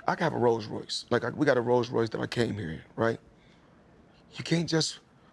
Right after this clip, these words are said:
put gas in a Rolls Royce and wash it. It has to be serviced, just like the body. So when we get to a certain age, we still think that's all we c-,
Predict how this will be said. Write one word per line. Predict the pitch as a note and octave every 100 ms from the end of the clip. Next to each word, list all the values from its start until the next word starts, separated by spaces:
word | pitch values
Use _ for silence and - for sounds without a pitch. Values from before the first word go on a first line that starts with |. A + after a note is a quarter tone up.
| -
put | D3
gas | B2+ B2 C3 B2+
in | B2+
a |
Rolls | C3 C3 B2
Royce | C3 B2+ C3 - - - - - - -
and | C3
wash | C#3+ F3+ D#3+ -
it. | F2 - - - - - - - - - - -
It | C#3+
has | C#3+
to | -
be | D3
serviced, | C#3+ D3 D#3 D#3+ G2 - - - - -
just | - C#3
like | - C3+
the | A#2+
body. | C3 C3 - - _ _ - - -
So | - D3+
when | D3
we | E3+
get | G3+ G3+
to | D3+
a | C3
certain | - D3 -
age, | B2 B2 -
we | D3
still | C#3+ - E3
think | D#3+ C#3+ -
that's | B2+
all | - C#3+
we | C#3
c-, | D#3